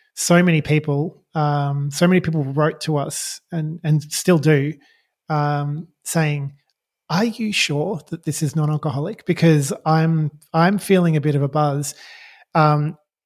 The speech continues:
it, it gave us a bit of a scare, so much that we actually went back and retested the beer just to make sure that it was less than point five percent. But then the next step was actually to go and do a bit of research around, well, what's going on here? Has anyone figured out,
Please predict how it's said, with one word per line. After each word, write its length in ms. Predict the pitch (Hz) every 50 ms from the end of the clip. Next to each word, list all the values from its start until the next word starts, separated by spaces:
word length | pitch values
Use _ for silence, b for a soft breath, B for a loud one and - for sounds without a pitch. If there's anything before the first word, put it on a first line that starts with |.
| _ _ _
it, 420 | - 175 185 180 - - - - - - _ _ _ _ -
it 100 | 165 -
gave 160 | - 175 208
us 120 | 226 -
a 40 | -
bit 80 | 185 170
of 80 | 160
a 60 | 156 143
scare, 380 | - - - 170 165 160 165
so 180 | 156 - 160 156
much 240 | 151 147 - - -
that 80 | 190
we 180 | 196 160 156 165
actually 260 | 156 147 - - 151
went 200 | 139 147 147 -
back 200 | - 143 135 -
and 240 | 147 139 135 147 147 143
retested 560 | 147 151 151 143 - - 156 - - - 139
the 80 | - 131
beer 320 | - 151 147 143 143 139
just 220 | 139 143 139 - -
to 80 | 147
make 160 | 143 139 139
sure 340 | - - - 147 135 139 147
that 140 | 143 147 135
it 80 | 143 -
was 260 | 156 135 127 120 -
less 260 | 139 147 135 - -
than 140 | - 139 147
point 300 | 143 - 151 143 - _
five 200 | - 143 135 -
percent. 380 | - 139 - - 156 147 147 - B B B B B _ _
But 120 | - 170
then 200 | 139 180 170 185
the 100 | 180 165
next 260 | 160 156 175 185 - -
step 260 | - 202 190 190 -
was 160 | 175 151 135
actually 340 | 151 147 - - - 156 147
to 80 | 139 151
go 200 | 143 156 147 143
and 120 | 143 143
do 120 | 139 156 147
a 60 | 139
bit 120 | 156 147
of 80 | 139 131
research 580 | 135 147 170 175 - - 156 139 139 139 -
around, 320 | 156 147 147 147 143 147 139
well, 260 | 143 143 143 143 143 B B B B B B -
what's 220 | 147 170 175 170
going 300 | - - 180 160 147 143
on 140 | 147 147 156
here? 260 | 143 151 151 147 143
Has 160 | 139 147 139
anyone 440 | 165 170 180 196 202 196 180 165 151
figured 500 | - - - _ _ - 165 143 156 143
out, 300 | 139 147 147 143 143 143